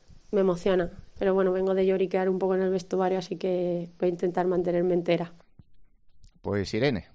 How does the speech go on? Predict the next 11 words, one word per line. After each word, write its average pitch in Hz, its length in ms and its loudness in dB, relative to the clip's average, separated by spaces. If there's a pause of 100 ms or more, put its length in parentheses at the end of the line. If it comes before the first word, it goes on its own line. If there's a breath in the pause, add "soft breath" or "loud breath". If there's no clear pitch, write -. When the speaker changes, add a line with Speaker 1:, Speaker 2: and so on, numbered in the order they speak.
(120)
Speaker 2:
rápidamente 143 640 -2
ya 147 100 -2
tenía 139 280 -4
sustituto, 120 560 -6
¿eh? 117 80 -6
Qué 117 100 -6
cosas. - 400 -8 (680 loud breath)
En 120 140 0
este 160 240 0
caso, 180 360 0
un 139 640 -4